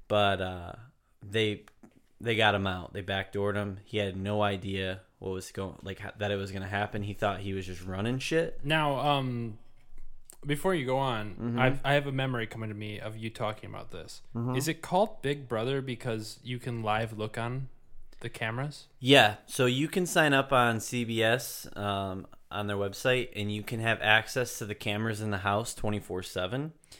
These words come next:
Speaker 1: They're slightly delayed just so they can, 'cause they monitor them too to make sure that no one's seeing, like, some, like,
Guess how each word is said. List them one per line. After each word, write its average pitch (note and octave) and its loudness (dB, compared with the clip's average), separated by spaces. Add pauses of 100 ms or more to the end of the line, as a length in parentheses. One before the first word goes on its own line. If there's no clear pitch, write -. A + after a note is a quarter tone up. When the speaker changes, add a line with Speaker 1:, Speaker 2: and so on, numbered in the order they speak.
(260)
Speaker 1:
They're A#2 2
slightly C#3+ 4
delayed A#2 4
just A2 -2
so A2+ 2
they G#2+ 4
can, G2+ -2 (320)
'cause G#2 2
they G#2+ 4
monitor G#2 2
them G2+ -2
too A2 -2
to G#2 2
make G2+ 0
sure - -2
that G2 0
no G2+ 0
one's G2 -2
seeing, G2+ -2
like, G2 -4
some, F#2+ -6
like, F2+ -8